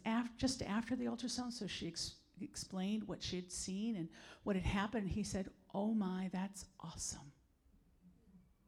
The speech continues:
Then I went ahead and I said, "Listen, we've got a lot of resources that we can help connect you with in Monroe County that will help you do what you think you can't do right now. What would you like? Is there, you know, we have, we have a, a,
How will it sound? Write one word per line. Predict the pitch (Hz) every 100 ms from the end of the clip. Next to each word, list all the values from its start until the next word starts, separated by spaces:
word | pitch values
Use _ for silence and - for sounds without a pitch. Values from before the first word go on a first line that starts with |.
| - - _ _ _ _ - - - -
Then | 220
I | 226
went | 214 202
ahead | 190 220 220
and | 202
I | 190 185
said, | - 190 190
"Listen, | 202 - 202
we've | 202
got | 208 190
a | 190
lot | 190 190 196
of | 202 202
resources | 196 - 208 208 185
that | 190
we | 208 202
can | 190
help | 160 190 - - - - - -
connect | 196 202 233 -
you | 208
with | 190 185 185
in | 175
Monroe | 185 185 185
County | 185 - 214 254 202
that | 165
will | 151
help | 156 214 220
you | 202
do | 208 254
what | 330
you | 175
think | 160 214 208
you | 190
can't | - 208 -
do | 202 240
right | 254 190 175
now. | 185 180 233 - - - - -
What | 208 214
would | 220 214
you | 190
like? | 190 240 233
Is | 185
there, | 175 - -
you | 196
know, | 185
we | 190 196
have, | 180 185 175 -
we | 196 175
have | 170 170 -
a, | 170
a, | 175 170 175